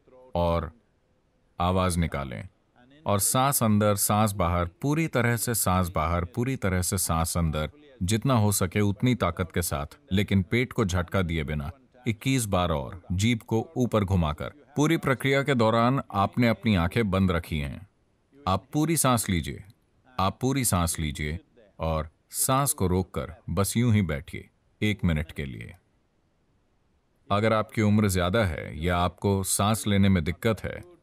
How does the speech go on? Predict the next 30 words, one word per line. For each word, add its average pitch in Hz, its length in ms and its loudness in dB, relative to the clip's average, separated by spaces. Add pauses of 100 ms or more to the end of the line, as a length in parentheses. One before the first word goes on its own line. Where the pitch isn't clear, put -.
(420)
तो 113 80 -2
कम 127 300 0
से 131 160 0
कम 104 240 2
तीस 117 280 0
सेकंड 80 360 0
के 76 100 -8
लिए। 50 240 -14 (500)
अगर 123 200 0
आप 127 180 -4
एक 147 200 -6
मिनट 139 240 -4
के 117 100 -2
लिए 113 120 0
नहीं 98 220 2
कर 101 160 0
पा 78 180 -4
रहे 69 200 -6
हैं, 58 260 -14 (200)
तो 117 60 -6
कम 127 240 -2
से 135 160 -4
कम 104 220 0
आप 98 240 -2
तीस 139 200 0
सेकंड 98 400 0
के 87 120 -4
लिए 87 140 0
वहां 85 260 -2
रुकिए। 76 400 -10